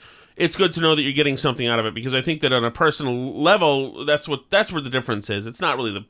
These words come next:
the stuff that we're covering. It's, it's, um, kind of mind melding and, and,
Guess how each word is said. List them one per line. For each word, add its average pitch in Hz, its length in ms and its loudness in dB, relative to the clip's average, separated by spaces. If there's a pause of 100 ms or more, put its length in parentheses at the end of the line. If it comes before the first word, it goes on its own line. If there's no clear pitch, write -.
the 107 80 -12
stuff 120 260 0
that 113 120 -4
we're 101 80 -10
covering. 143 400 0
It's, 107 220 -6 (460)
it's, 123 560 0
um, 117 480 2
kind 151 280 0
of 127 240 -4
mind 147 460 4
melding 120 580 0 (160)
and, 117 720 0
and, 117 480 -2